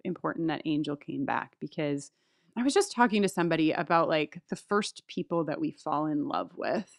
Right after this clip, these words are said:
um, and, like, what kind of roots they have in your psyche over,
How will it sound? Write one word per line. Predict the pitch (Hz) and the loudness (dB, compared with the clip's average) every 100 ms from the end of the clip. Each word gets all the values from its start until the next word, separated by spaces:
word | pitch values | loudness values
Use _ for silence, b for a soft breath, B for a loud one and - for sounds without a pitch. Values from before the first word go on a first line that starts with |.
| - | -10
um, | 185 180 165 160 156 143 | -4 -2 0 0 0 -2
and, | - 180 180 | 0 2 2
like, | 170 156 - _ | 2 0 -4 _
what | 190 185 233 - | -6 2 2 0
kind | - 247 247 | -2 2 4
of | 233 | 2
roots | 165 170 185 - | 2 2 2 2
they | - 160 | -2 -2
have | 143 160 156 | 0 2 2
in | 160 160 | 2 0
your | 147 | 0
psyche | 147 - 160 151 - 143 139 156 _ _ _ - | -4 -2 -2 -2 0 0 0 -2 _ _ _ 4
over, | 240 214 202 190 165 147 | 6 6 6 6 6 4